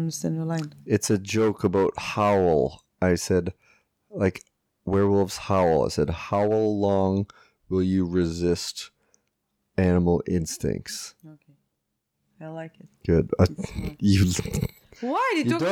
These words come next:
Speaker 2: don't
Speaker 1: while
Speaker 2: like
Speaker 1: to
Speaker 2: it.
Speaker 1: understand. I did. I just,
Speaker 2: Okay.
Speaker 1: I didn't understand. That's why I
Speaker 2: Okay.
Speaker 1: asked you.
Speaker 2: All right. So, <sighs> this movie takes place in the eighteen hundreds.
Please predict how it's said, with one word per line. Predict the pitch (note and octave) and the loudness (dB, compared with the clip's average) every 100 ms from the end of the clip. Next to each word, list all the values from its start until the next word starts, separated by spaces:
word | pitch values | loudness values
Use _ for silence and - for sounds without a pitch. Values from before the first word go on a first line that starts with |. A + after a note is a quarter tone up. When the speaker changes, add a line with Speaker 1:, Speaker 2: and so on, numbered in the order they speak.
| G#4 | 0
Speaker 2:
don't | |
Speaker 1:
while | G4+ G4 | 2 2
Speaker 2:
like | G4 G4+ | 2 0
Speaker 1:
to | |
Speaker 2:
it. | - | 0
Speaker 1:
understand. | G4 G4 - G4 G#4 F#4+ A3+ D#3 D3 - | 0 -2 -4 -2 0 0 0 -2 -8 -4
I | E3 G#3+ | -2 0
did. | G3+ D#4 C5+ B3 E3+ F3+ | 0 0 2 0 0 2
I | F#3+ | 2
just, | - A#3+ | 2 2
Speaker 2:
Okay. | D#2 C2+ | 2 4
Speaker 1:
I | B3 | 2
didn't | A3 C4 C4 | 2 2 2
understand. | C4 C4 - F#4 B3 E3 _ _ _ _ | 0 -2 0 2 0 -4 _ _ _ _
That's | - | 0
why | G3+ | 2
I | G3+ | 4
Speaker 2:
Okay. | A#3 | 2
Speaker 1:
asked | C4+ - | -2 -6
you. | B3+ B3+ _ _ - | -8 -8 _ _ -4
Speaker 2:
All | |
right. | F3 G3 G3+ - _ _ _ - - - _ - - - - - - - _ _ - | 2 2 2 -2 _ _ _ -20 -20 -20 _ -20 -20 -20 -20 -20 -20 -20 _ _ -14
So, | - B2+ B2+ B2 A#2 - - - - - - - | -2 2 4 4 2 0 0 -2 -4 -8 -12 -14
<sighs> | - - - _ _ _ _ _ | -18 -20 -20 _ _ _ _ _
this | G#2 G#2 - G#2+ | 2 2 2 2
movie | G#2 F#2+ F#2+ F#2 F#2 - _ _ _ | 2 4 4 4 2 -2 _ _ _
takes | - F#2 - | 0 0 -2
place | - F2 F2 E2+ - - - | -6 0 2 2 -2 -6 -2
in | F2 | 0
the | E2 E2+ | 2 0
eighteen | D#2+ D#2 - D2 C#2+ | 0 -2 -2 -2 0
hundreds. | B1+ - G1+ - - | -2 -4 -6 -8 -12